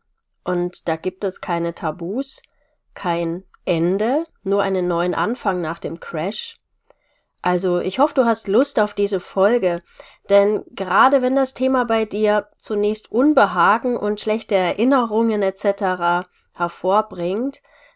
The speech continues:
dann lohnt es sich hier wirklich dran zu bleiben. Meinem Yoga-Tribe, den Jivamuktis, habe ich auch dieses Thema zu verdanken, denn hier praktizieren wir am besten täglich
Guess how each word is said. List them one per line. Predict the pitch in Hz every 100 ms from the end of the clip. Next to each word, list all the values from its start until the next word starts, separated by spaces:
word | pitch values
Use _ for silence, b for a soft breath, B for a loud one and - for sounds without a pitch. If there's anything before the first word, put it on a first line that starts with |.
| -
dann | 180 196 202
lohnt | 185 202 214
es | 202 -
sich | 202 -
hier | 202 185 185
wirklich | 220 226 233 208 202 -
dran | - 160 160
zu | 151
bleiben. | 135 139 147 135 185 _ _ _ _ _ _ _ _ _ _ _ _ _ _ _ _ _ _ -
Meinem | 180 208 220 208
Yoga-Tribe, | 196 262 254 196 - 165 165 233 226
den | 175 170
Jivamuktis, | 175 175 160 185 285 - 196 160 156 - _
habe | - 170 175
ich | 185 -
auch | 190
dieses | - 180 220 226 214
Thema | - 208 220 185
zu | - 143
verdanken, | 151 147 214 240 - 254 262 B B -
denn | 190
hier | 190 254
praktizieren | 247 220 - 214 - 233 233
wir | 226
am | 196
besten | 196 196 - 202
täglich | - 196 196 202 214 240 277 -